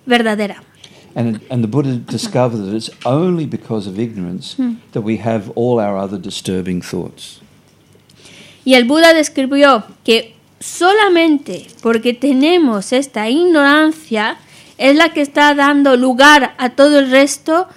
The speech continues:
Speaker 1: de nuestros engaños.
Speaker 2: So our mind could be like this pure, still water.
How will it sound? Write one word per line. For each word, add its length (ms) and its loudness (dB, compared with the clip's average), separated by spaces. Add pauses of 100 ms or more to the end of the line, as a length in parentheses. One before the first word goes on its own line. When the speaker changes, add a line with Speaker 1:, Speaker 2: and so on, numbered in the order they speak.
(180)
Speaker 1:
de 100 -2
nuestros 800 -2
engaños. 640 -10 (1040)
Speaker 2:
So 160 -2
our 180 2
mind 680 -2
could 200 -6
be 120 -2
like 280 -4
this 200 -10
pure, 540 -6
still 360 -10
water. 460 -10